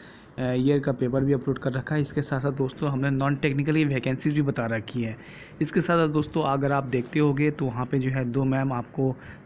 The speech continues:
बहुत सारी information देती हैं। तो आज हम इस video में दोस्तों बात करेंगे technical vacancies की। नॉन टेक्निकल का वीडियो already हमने upload कर रखा है,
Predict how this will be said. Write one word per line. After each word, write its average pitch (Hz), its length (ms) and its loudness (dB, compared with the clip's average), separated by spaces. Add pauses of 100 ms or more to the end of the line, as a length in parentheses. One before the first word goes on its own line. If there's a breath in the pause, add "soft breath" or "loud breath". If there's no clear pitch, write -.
बहुत 143 200 2
सारी 147 240 2
information 131 520 0
देती 139 280 2
हैं। 147 160 -2
तो - 120 -6
आज 147 280 0
हम 160 140 0
इस 156 140 -4
video 151 200 2
में 151 80 0
दोस्तों 139 340 -2
बात 123 220 -6
करेंगे 139 380 0 (480 loud breath)
technical 156 460 4
vacancies 127 600 0
की। 127 140 -4
नॉन 143 220 2
टेक्निकल 151 320 2
का 156 40 4
वीडियो 147 280 4
already 131 380 2
हमने 135 200 0
upload 143 300 0
कर 147 160 -2
रखा 139 280 -2
है, 165 160 -2